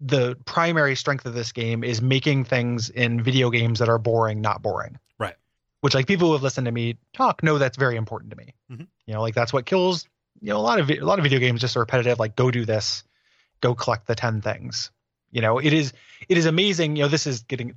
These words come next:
Speaker 1: not into wrap-up thoughts, but just, like, it, it's related to this, I promise.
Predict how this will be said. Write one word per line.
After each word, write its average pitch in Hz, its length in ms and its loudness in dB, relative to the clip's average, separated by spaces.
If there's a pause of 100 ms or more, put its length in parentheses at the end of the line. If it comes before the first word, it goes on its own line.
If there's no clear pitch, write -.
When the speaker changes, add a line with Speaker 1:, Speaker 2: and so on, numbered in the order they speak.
Speaker 1:
not 120 140 -2
into 113 140 -6
wrap-up 117 360 -2
thoughts, 110 240 -4
but 131 120 0
just, 135 160 0
like, 127 220 0 (840)
it, 156 160 2
it's 156 160 0
related 127 320 0
to 113 60 -2
this, 107 140 -6
I 117 60 -10
promise. 113 400 -4